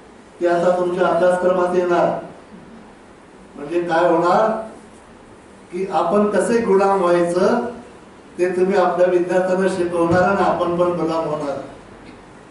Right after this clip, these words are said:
असा उद्याचा दहा वर्षाचा आपला कालखंड आहे. म्हणून मी एक नम्र आवाहन करेन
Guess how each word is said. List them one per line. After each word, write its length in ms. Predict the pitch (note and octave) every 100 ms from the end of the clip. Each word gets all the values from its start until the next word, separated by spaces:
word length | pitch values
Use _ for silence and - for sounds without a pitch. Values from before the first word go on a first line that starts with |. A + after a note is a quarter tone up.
| C#3+
असा 160 | F#3+
उद्याचा 580 | F#3 E3 F3 F3 F#3 G3
दहा 280 | - - E3+
वर्षाचा 320 | E3+ F3 E3+
आपला 220 | - -
कालखंड 580 | - D#3 - - C#3+ -
आहे. 300 | - - - - - - - - - - - -
म्हणून 260 | - F3+ F3+
मी 380 | G3 G3 G3 G3
एक 160 | F3+ F#3+
नम्र 320 | - F#3 G3+
आवाहन 440 | F#3+ F3+ E3+ - F#3
करेन 300 | F3+ D#3+